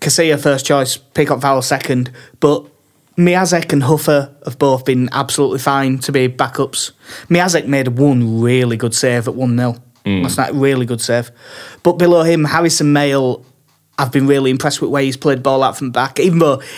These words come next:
Speaker 1: he did mess up against, uh, against Fulham and ended up getting sent off.
Speaker 2: Yeah.
Speaker 1: But for the most part, he's been great. And he's, you know, seventeen or something, he's gonna score up.
Speaker 2: It's very much the youth coach in me that I know at that age, y-,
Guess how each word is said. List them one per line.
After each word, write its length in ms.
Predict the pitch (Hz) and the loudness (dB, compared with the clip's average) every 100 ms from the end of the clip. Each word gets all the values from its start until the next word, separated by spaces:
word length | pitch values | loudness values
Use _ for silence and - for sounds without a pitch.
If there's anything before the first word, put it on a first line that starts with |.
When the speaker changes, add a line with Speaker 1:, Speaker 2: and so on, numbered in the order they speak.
| - | -4
Speaker 1:
he 100 | 147 | 2
did 300 | 165 160 139 | 2 2 -2
mess 380 | 147 156 - 135 | -2 0 -4 -4
up 180 | 160 135 | -4 -2
against, 300 | 143 131 127 135 - - | -2 -2 -2 -6 -6 -4
uh, 360 | 139 120 123 - - _ _ _ - | 0 0 -2 -4 -14 _ _ _ -4
against 300 | 139 123 - | -2 -2 0
Fulham 500 | 135 123 117 113 - - | 2 2 0 -4 -8 -4
and 160 | 131 | -2
ended 220 | 131 127 123 | 0 0 -2
up 100 | 113 | -2
getting 200 | 123 127 | -4 -2
sent 220 | 131 120 | -2 -2
off. 300 | 123 - - - _ - | -4 -6 -10 -18 _ -4
Speaker 2:
Yeah. 340 | 113 92 80 101 - | 0 0 -2 -4 -2
Speaker 1:
But 160 | 160 | 0
for 80 | 170 | 2
the 80 | 165 | 2
most 300 | 170 160 - | 4 2 0
part, 220 | 139 131 | 0 0
he's 100 | 127 | -2
been 140 | 127 | -4
great. 240 | 127 127 135 | 0 0 0
And 80 | 180 | 0
he's, 200 | 190 - | 0 -2
you 80 | 139 | -2
know, 140 | 101 - | -4 -6
seventeen 560 | - 123 113 127 120 | -4 -4 -2 -2 -2
or 80 | 107 | -2
something, 200 | 110 110 | -4 -6
he's 80 | 113 | -4
gonna 180 | 113 113 | -4 -4
score 240 | - 104 | -2 -2
up. 100 | 101 - | -4 -8
Speaker 2:
It's 100 | - | -2
very 180 | 190 156 | 0 2
much 200 | 120 - | 0 0
the 100 | 101 | 0
youth 240 | 101 101 | 0 0
coach 320 | 104 92 - | 0 -2 -2
in 180 | 92 92 | -4 -2
me 400 | 92 87 87 90 - _ _ _ _ - | -4 -4 -6 -10 -20 _ _ _ _ -6
that 240 | 104 87 - _ _ _ _ _ | -2 -2 -6 _ _ _ _ _
I 140 | 120 127 | 0 2
know 400 | 127 127 120 95 | 2 4 4 2
at 100 | 95 | 0
that 200 | 90 69 | -2 -2
age, 420 | 87 85 85 - | -2 -2 -4 -8
y-, 460 | 82 80 67 60 | -10 -10 -12 -14